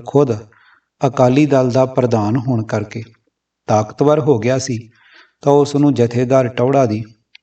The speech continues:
ਬਹੁਤੀ ਪਰਵਾਹ ਨਹੀਂ ਰਹੀ ਸੀ। ਪਰ ਜਥੇਦਾਰ ਟੌੜਾ ਨੂੰ ਹਾਲਤ ਵਿੱਚ ਆਈ ਇਸ ਤਬਦੀਲੀ ਦਾ ਅਹਿਸਾਸ ਨਹੀਂ ਸੀ। ਇਸ ਕਰਕੇ ਉਸ ਨੇ ਨਵੰਬਰ ਉੱਨੀ ਸੌ ਅਠਾਨਵੇਂ ਵਿੱਚ ਪੁਰਾਣੀ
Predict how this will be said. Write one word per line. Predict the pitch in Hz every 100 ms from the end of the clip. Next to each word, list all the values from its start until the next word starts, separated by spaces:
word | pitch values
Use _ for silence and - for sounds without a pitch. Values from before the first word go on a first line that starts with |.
| _ 113
ਬਹੁਤੀ | 110 131 127 131
ਪਰਵਾਹ | 135 107 113 127
ਨਹੀਂ | 113 127
ਰਹੀ | 117 120
ਸੀ। | - 120 _ _ _ _ _ _ _
ਪਰ | 147 147
ਜਥੇਦਾਰ | 120 120 139 151 147
ਟੌੜਾ | 147 123 139 147
ਨੂੰ | 120 117 - _ _ _ _ _ - 139
ਹਾਲਤ | 120 110 113
ਵਿੱਚ | 147 147 147
ਆਈ | 135 143
ਇਸ | 135 131 -
ਤਬਦੀਲੀ | 120 110 107 117
ਦਾ | 123 131 - 123
ਅਹਿਸਾਸ | 135 - 110 110 120 123
ਨਹੀਂ | 113
ਸੀ। | 120 117 - _ _ _ _ _ _ _
ਇਸ | 151 151
ਕਰਕੇ | 165 160 170
ਉਸ | 147 135 147
ਨੇ | 156
ਨਵੰਬਰ | 139 113 113 117 147
ਉੱਨੀ | 156 131 139
ਸੌ | 139 143 160
ਅਠਾਨਵੇਂ | 131 - 110 110 131
ਵਿੱਚ | 131 127 120 110 - _ _ _ _ _ _
ਪੁਰਾਣੀ | 135 127 131 160